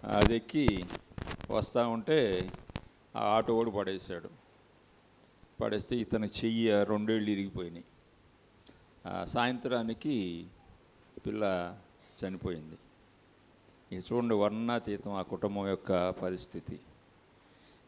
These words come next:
మరి అలాంటి పరిస్థితుల్లో అయ్యగారు మేము వెళ్ళి ఆ కుటుంబాన్ని, ఆ, మరి ఆదరించటం,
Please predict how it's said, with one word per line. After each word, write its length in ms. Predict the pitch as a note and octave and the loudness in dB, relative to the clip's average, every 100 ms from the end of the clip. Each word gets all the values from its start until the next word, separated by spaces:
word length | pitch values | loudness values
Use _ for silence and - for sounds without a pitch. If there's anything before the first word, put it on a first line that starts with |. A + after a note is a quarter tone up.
| - | -10
మరి 160 | F#2+ G2 | -4 -4
అలాంటి 460 | G2+ G#2 G2 G2+ | -2 -2 -2 -4
పరిస్థితుల్లో 760 | F#2 G2+ G2 - G#2+ G#2 A2 A2 | -2 0 -2 -4 -6 2 4 6
అయ్యగారు 440 | G2 G2 G#2 G2+ | 6 6 4 4
మేము 320 | G2 F#2+ F#2+ F#2+ | 2 -2 0 0
వెళ్ళి 460 | F#2 G#2 G2 G2 | 0 -2 -2 -4
ఆ 100 | G2+ | -6
కుటుంబాన్ని, 540 | F2 G2+ F#2+ F#2 F#2 F#2 | -8 -4 -2 -2 -2 -2
ఆ, 240 | F#2 F#2 - - | -4 -6 -10 -6
మరి 380 | F#2 F2+ E2 D#2+ - - | -4 -2 -4 -8 -12 -6
ఆదరించటం, 760 | F#2 F2+ F2+ E2+ - - F2+ | -4 -2 -2 -4 -8 -4 -4